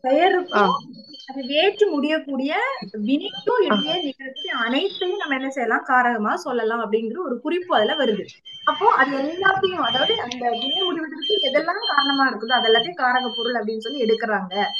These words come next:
Speaker 1: அப்படிங்கறத சொன்ன நீங்க வந்து கேரள பாணினி அப்படிங்கிற ஒரு
Speaker 2: மேம்,
Speaker 1: இலக்கணம்
Speaker 2: கேரள
Speaker 1: வந்து
Speaker 2: பாணியம் நம்-, ஆ, கேரள பாணினியம் திருவனந்தபுரம் பல்கலைக்கழகத்துல மட்டும்தானே, மேம், கிடைக்குது?
Speaker 1: ஆ, மேம், அது வந்து இப்ப ஆன்லைன்ல கிடைக்கிற மாதிரி, அதாவது பேராசிரியர் இளைய பெருமாள் சார் தான் இதை வந்து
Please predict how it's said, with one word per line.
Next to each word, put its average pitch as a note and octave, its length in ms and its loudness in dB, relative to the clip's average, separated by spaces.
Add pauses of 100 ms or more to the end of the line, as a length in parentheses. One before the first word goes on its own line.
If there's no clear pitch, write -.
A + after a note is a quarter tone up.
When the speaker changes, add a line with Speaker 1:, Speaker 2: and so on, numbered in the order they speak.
(340)
Speaker 1:
அப்படிங்கறத C4 420 0
சொன்ன E4 360 -2
நீங்க C4+ 280 0
வந்து A#3+ 200 2 (440)
கேரள F4 380 2
பாணினி D#4 460 2 (140)
அப்படிங்கிற C4 480 -4
ஒரு B3 120 -6
Speaker 2:
மேம், A#3+ 60 -4
Speaker 1:
இலக்கணம் D4 360 4
Speaker 2:
கேரள D#4 320 12
Speaker 1:
வந்து F4+ 200 10
Speaker 2:
பாணியம் E4 520 10
நம்-, C#4+ 220 8
ஆ, C4 120 10 (140)
கேரள D#4 300 10
பாணினியம் D4+ 640 8
திருவனந்தபுரம் E4 560 8
பல்கலைக்கழகத்துல C#4 680 6
மட்டும்தானே, C4+ 440 2
மேம், C4+ 240 2
கிடைக்குது? A3 440 2 (1300)
Speaker 1:
ஆ, A3+ 180 2
மேம், B3+ 240 4
அது A3 260 4
வந்து C4 200 0
இப்ப D4 160 2
ஆன்லைன்ல E4 520 2
கிடைக்கிற B3 340 -2
மாதிரி, A#3+ 200 2
அதாவது A#3 300 0
பேராசிரியர் B3+ 560 -2
இளைய C4+ 160 -6
பெருமாள் C#4+ 420 -4
சார் A#3 280 -4
தான் C4 160 -2
இதை A3+ 140 -4
வந்து A#3 260 -8